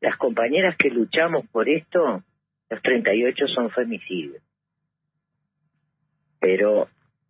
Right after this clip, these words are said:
eh, a nivel judicial no se toma de la misma manera. Y bueno,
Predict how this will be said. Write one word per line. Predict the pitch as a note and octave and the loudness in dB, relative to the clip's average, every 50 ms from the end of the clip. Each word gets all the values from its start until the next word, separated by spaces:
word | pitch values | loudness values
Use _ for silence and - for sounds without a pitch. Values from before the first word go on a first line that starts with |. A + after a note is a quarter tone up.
| _ _ _ _ _ - | _ _ _ _ _ 0
eh, | F#2+ G2 G2 G2 G2 G2 | 0 2 2 2 2 2
a | G2+ G#2 | 2 2
nivel | G#2+ G#2+ G#2+ A2+ A#2+ A#2+ | 2 2 2 4 4 2
judicial | A2+ - C3 B2 B2 A2+ - - B2 B2 B2 C3 C3 | 2 2 2 2 2 0 0 0 2 2 2 2 2
no | C3 C3 B2 | 0 -2 -2
se | - - A#2 | -2 -2 -2
toma | - B2 A2 A2 G#2+ | 0 0 2 2 2
de | G#2+ G#2 | 2 2
la | G2+ F#2+ | 0 0
misma | F#2+ G2 F#2 G2 F#2+ F#2 | -2 -4 -4 -4 -2 0
manera. | F#2+ F#2+ A2 A2+ G#2 F2+ E2 D2+ - _ _ _ _ _ _ _ _ - | 0 0 2 2 0 0 -2 -6 -10 _ _ _ _ _ _ _ _ -4
Y | F2 F#2+ | 0 2
bueno, | G2+ G#2 G2 F2+ D#2+ - | 2 2 2 0 -2 -4